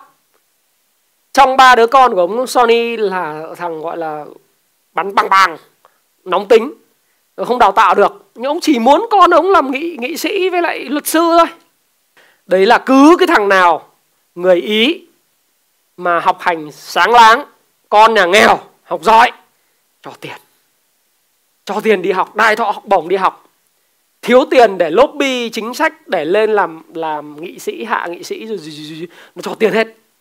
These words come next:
Bởi vì khi mà bạn muốn lên ở cái vị trí về chính trị, bạn phải có tiền lobby, bạn phải mua, gần như mua phiếu, bạn phải phát biểu các thứ, event các thứ bạn làm rất là tốn kém. Cho nên,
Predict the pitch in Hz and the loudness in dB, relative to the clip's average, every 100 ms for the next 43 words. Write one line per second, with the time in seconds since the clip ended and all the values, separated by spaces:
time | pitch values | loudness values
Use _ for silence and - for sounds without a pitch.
0 | _ _ _ _ _ _ _ _ _ _ | _ _ _ _ _ _ _ _ _ _
1 | _ _ _ _ _ _ _ 240 240 247 | _ _ _ _ _ _ _ -2 0 2
2 | 302 277 247 233 226 262 226 196 233 359 | 2 2 2 2 0 -4 0 2 2 0
3 | 359 339 302 294 320 196 202 277 233 214 | 0 4 4 2 -2 -2 -2 -6 -6 -6
4 | 226 214 214 302 330 220 185 175 196 - | -4 -6 -6 -6 -4 -4 -4 -4 -6 0
5 | 233 208 285 302 277 254 247 - 240 214 | 0 2 0 0 -4 -4 -8 -4 -4 -2
6 | 190 180 247 254 254 - 202 214 254 247 | -6 -2 -2 -2 -4 -4 -2 -2 -2 0
7 | 254 254 214 294 185 165 294 269 208 175 | 0 2 2 2 -2 -4 -2 0 0 0
8 | 233 233 - _ 233 214 202 254 262 277 | -6 -8 -10 _ -6 -2 2 2 0 -2
9 | 254 226 208 202 302 359 240 233 247 220 | -2 0 0 2 0 0 -2 -2 0 0
10 | 320 _ _ _ _ _ _ _ - 277 | -2 _ _ _ _ _ _ _ -2 0
11 | 277 262 | 0 -4